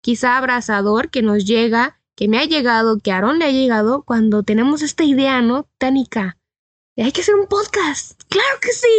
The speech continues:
¿no? Y todo sale a flote y todo está súper bien, pero no, vamos,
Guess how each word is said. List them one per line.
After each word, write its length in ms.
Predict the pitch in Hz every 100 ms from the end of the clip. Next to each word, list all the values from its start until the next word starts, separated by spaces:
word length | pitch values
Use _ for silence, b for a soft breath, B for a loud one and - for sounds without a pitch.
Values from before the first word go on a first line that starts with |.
| 403
¿no? 160 | 330 339 403 494 B B B
Y 140 | 277
todo 180 | 233 381 480
sale 160 | 494 466 453
a 40 |
flote 320 | 403 403 415
y 100 | 392
todo 180 | 339 392
está 180 | 453 440
súper 340 | 415 392 339 302
bien, 340 | 277 294 359 B B B B
pero 240 | - 277 277
no, 180 | 294 302
vamos, 380 | 302 381 392